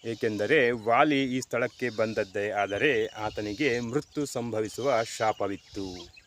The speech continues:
ಈ ಕಾರಣಕ್ಕಾಗಿ ಸುಗ್ರೀವ ಇಲ್ಲಿ ಸುರಕ್ಷಿತವಾಗಿ, <clears throat> ಇಲ್ಲಿ ಸುರಕ್ಷಿತವಾಗಿದ್ದ. ಹೀಗಿರುವಾಗ ಸೀತೆಯನ್ನ ಹುಡುಕುತ್ತಾ ಬಂದ ಶ್ರೀರಾಮ ಲಕ್ಷ್ಮಣರಿಗೆ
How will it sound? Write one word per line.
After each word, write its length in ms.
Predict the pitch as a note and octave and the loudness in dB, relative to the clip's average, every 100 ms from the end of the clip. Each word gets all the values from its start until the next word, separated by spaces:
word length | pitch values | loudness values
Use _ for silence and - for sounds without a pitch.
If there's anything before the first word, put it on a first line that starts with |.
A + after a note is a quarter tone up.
| - - - - - - - | -20 -20 -20 -20 -20 -20 -8
ಈ 180 | D3 F#3 | -4 0
ಕಾರಣಕ್ಕಾಗಿ 1120 | - C#3 C3 A#2 - G#2 G#2+ E3 A#2+ A#2+ D3 - _ _ - | 4 4 4 0 0 0 2 0 0 -2 -8 -18 _ _ -12
ಸುಗ್ರೀವ 600 | - D3 C3+ E3+ C3 A#2+ C3 A2 - | -6 -6 -2 2 2 6 4 4 0
ಇಲ್ಲಿ 280 | B2 A#2 | -6 -6
ಸುರಕ್ಷಿತವಾಗಿ, 920 | A2+ - C3 - A#2 A#2+ F#2 - - - | -8 -4 -4 -4 -8 -8 -8 -14 -18 -6
<clears throat> 960 | - - - - - - - _ - C#3 | -2 0 -2 -4 -12 -16 -20 _ -12 -4
ಇಲ್ಲಿ 220 | C#3 A#2+ | -4 -4
ಸುರಕ್ಷಿತವಾಗಿದ್ದ. 920 | - C3+ B2+ A#2 A#2 A2+ G#2+ G#2 F#2 G#2 G2+ F#2 D#2+ - _ _ _ - _ _ _ _ - | -4 -2 -2 -2 0 0 0 -4 -4 -2 -2 -4 -10 -20 _ _ _ -20 _ _ _ _ -2
ಹೀಗಿರುವಾಗ 680 | E3 F#3 D#3 B2 A2+ G#2+ G2+ D3+ A#2+ | 0 4 4 4 4 4 4 4 4
ಸೀತೆಯನ್ನ 760 | B2+ - C#3+ F3 D#3 C#3+ C3 C3 | -2 -2 -2 0 2 2 2 2
ಹುಡುಕುತ್ತಾ 640 | A#2 B2 - B2+ - A#2 | 0 -4 -8 -10 -2 2
ಬಂದ 300 | A2 G#2 G#2 D3 B2 - | 2 0 0 2 2 0
ಶ್ರೀರಾಮ 580 | C3 C#3 C3 B2 A#2 A#2+ | -2 2 4 2 2 2
ಲಕ್ಷ್ಮಣರಿಗೆ 920 | A2+ G#2+ - A2 F#2+ G2 C3+ A#2 A2+ | 2 0 -4 -6 -6 -2 2 2 0